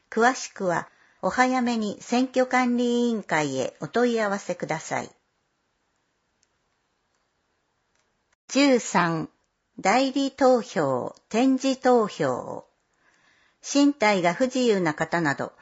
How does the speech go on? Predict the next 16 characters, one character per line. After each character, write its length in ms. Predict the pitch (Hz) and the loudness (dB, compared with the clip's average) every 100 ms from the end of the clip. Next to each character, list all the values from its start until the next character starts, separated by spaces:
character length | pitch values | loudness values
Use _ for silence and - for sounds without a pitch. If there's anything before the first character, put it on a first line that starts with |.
| - _ | -20 _
自 200 | 165 208 | -4 0
分 260 | 226 269 254 | 2 2 4
で 240 | 247 - | 2 2
字 200 | 180 277 | 0 2
を 40 | 277 | 2
書 220 | 262 254 | 2 -2
く 120 | - | -4
こ 80 | 208 | -6
と 140 | 180 | -2
が 140 | 156 151 | 0 0
難 380 | 147 220 254 254 | -2 -2 -2 -2
し 240 | 247 233 | -2 -2
い 40 | |
場 160 | 165 156 | 0 0
合 200 | 143 143 | 0 -2
は、 200 | 135 123 | -4 -6